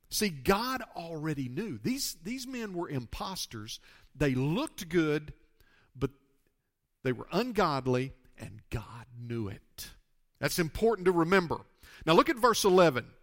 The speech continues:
He says, "Woe unto them." Now that word "woe" means it is a, it is an ex-, uh, an exclamation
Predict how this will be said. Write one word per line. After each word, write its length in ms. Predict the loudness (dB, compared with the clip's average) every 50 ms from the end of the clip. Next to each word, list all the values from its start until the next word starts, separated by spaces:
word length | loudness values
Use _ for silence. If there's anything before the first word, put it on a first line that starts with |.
| _ -20 _ -4
He 140 | -2 0 2
says, 400 | 2 4 4 4 4 2 0 -4 -10 _ -6
"Woe 600 | -4 0 4 6 6 8 8 8 8 8 8 6
unto 300 | 4 2 0 -2 -2 -2
them." 400 | 0 0 -2 -2 -6 -10 -12 -8 -6
Now 120 | -4 -2
that 160 | -2 -2 -2
word 300 | 0 0 2 0 0 2
"woe" 400 | 4 4 6 6 6 4 2 0
means 580 | -2 -2 -2 -2 -2 -4 -6 -8 -8 -8 -8 -10 -12 -20 -20 -20 _ -8
it 240 | -6 -4 -4 -4 -2
is 320 | 0 0 0 0 0 -4 -4 -6
a, 400 | -6 -4 -2 0 0 -2 -4 -6 -10 _ -20 -20 _ _ _ _ _ _ _ _ _ _ _ _ _ _ _ _ _ _ _ _ _ _ _ _ _ _
it 140 | -2 -2 0
is 200 | 0 -2 -2 -2
an 180 | -4 -4 -6 -8 -10 _ -4
ex-, 400 | -4 -4 -4 -4 -4 -4 -4 -6 _ _ _ _ _ _ -16
uh, 100 | -16 -16 -14 -16 -16 -12 -8
an 220 | -8 -8 -8 -6 -2 0
exclamation 1300 | 0 2 2 0 0 2 2 2 4 4 4 4 4 2 0 -4 -4 -4 -6 -6 -8 -8 -10 -12 -12